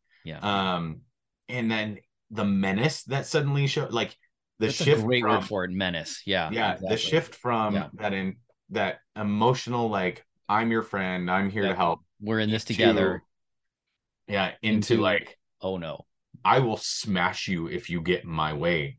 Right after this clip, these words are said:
Speaker 2: Janet."
Speaker 1: Correct.
Speaker 2: Like
Speaker 1: Yeah. And he's got that, Jonathan Majors has that, um, veiled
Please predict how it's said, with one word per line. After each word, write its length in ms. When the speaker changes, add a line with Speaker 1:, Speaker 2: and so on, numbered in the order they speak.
Speaker 2:
Janet." 320
Speaker 1:
Correct. 160
Speaker 2:
Like 360
Speaker 1:
Yeah. 280
And 100
he's 180
got 200
that, 240
Jonathan 280
Majors 280
has 520
that, 340
um, 400
veiled 720